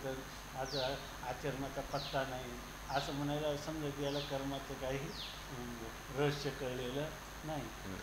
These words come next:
Speaker 1: म्हणून आप-, ज्ञानाने मी ज्ञानी म्हणू नये आणि कर्मठाने मी कर्मठ म्हणू नये. दोन्ही शास्त्राने त्याच्या आत्म्याविषयी बोललेलं आहे आणि शास्त्राने इथं क्रियेविषयी बोललेलं आहे.
Speaker 2: हम्म.
Speaker 1: दोघंही दोघांचं अनुष्ठान करावं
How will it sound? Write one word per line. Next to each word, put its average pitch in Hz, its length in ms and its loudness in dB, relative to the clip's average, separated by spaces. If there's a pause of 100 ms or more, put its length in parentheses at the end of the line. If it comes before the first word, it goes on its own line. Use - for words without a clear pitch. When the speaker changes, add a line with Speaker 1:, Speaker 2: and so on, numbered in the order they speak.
(120)
Speaker 1:
म्हणून 151 360 2
आप-, 147 400 0
ज्ञानाने 165 420 2
मी 170 200 2
ज्ञानी 165 300 4
म्हणू 165 240 2
नये 175 180 2 (360)
आणि 143 180 -2
कर्मठाने 160 520 4
मी 170 180 4 (580)
कर्मठ 165 300 4 (100)
म्हणू 151 200 2
नये. 151 160 4 (340)
दोन्ही 180 240 0 (100)
शास्त्राने 165 520 2 (480)
त्याच्या 160 220 4
आत्म्याविषयी 175 560 4
बोललेलं 165 440 0
आहे 165 100 0 (320)
आणि 147 120 2 (120)
शास्त्राने 160 440 2
इथं 165 140 0
क्रियेविषयी 190 720 2
बोललेलं 131 300 -2
आहे. 123 320 -4 (220)
Speaker 2:
हम्म. 123 120 -4
Speaker 1:
दोघंही 196 300 6
दोघांचं 170 420 4
अनुष्ठान 156 480 4
करावं 156 360 6